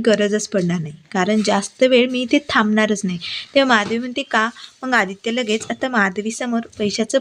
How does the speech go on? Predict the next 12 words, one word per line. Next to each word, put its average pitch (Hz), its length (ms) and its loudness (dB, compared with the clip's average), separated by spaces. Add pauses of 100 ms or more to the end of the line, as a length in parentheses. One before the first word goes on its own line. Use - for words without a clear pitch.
पॉकेट 208 380 -2
ठेवतं 180 340 -2
आणि 214 140 -2
म्हणतो, 214 300 4 (360)
"हे 277 60 0
पैसे 233 440 2
घ्या 208 160 2 (340)
आणि 226 180 -6
माझ्या 226 300 -2
शाळेला 220 380 2
कळवून 214 380 2
टाका 185 300 -6